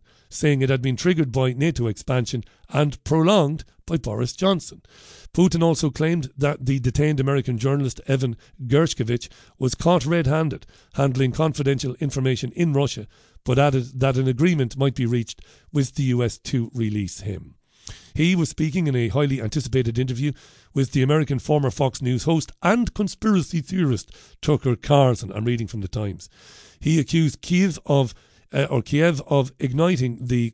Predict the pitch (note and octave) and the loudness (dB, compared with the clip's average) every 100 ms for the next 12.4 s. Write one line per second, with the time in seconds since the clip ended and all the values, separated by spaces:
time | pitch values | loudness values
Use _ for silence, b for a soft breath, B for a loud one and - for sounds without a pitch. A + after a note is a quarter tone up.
0 | - - D#3 C3+ B2+ - B2 B2+ A#2+ D#3+ | -2 0 0 0 -2 -2 -2 0 2 0
1 | - B2 A#2+ B2+ A#2+ - C3 C3 A2+ - | 0 -2 0 -2 -2 -2 0 0 -4 -4
2 | C#3 - C3 A#2+ G#2+ A#2+ G#2+ G#2 b b | -4 0 -2 -2 -2 -2 -2 -4 b b
3 | - G#2+ - C#3 - A#2 - A#2 F#2+ G2+ | -8 -8 -4 -4 -2 -4 -4 -6 -6 -10
4 | - D#3+ A2+ E2 b b b - C3+ - | -2 0 0 -4 b b b -4 0 0
5 | B2 B2 F3+ - C#3 B2 B2 C3 b b | 0 2 0 0 -2 -2 -4 -4 b b
6 | C3+ - D#3+ D3+ D3 D3+ C3+ A#2+ C3 - | -10 0 2 2 -2 0 0 -2 -2 2
7 | D#3 C3 - D3 C3 B2+ G#2+ B2+ - D#3 | 2 2 0 0 0 -2 -2 -4 -2 -2
8 | C#3+ - - F3+ G3 F#3 F3+ E3 E3 - | -2 -4 0 4 4 2 0 -2 -2 -2
9 | C#3+ D3 b b - - E3+ C#3+ D3 D3 | -2 -2 b b -6 2 2 2 -2 -4
10 | - b - E3 F3 C3 D3 C3+ C#3 - | -6 b -2 0 0 0 2 2 -2 -6
11 | - A#2+ - F#3 C#3 B2 A2 A2 - A2 | -6 -4 0 0 0 -2 -2 -6 -2 -4
12 | G2 C3 B2+ | -2 -2 -2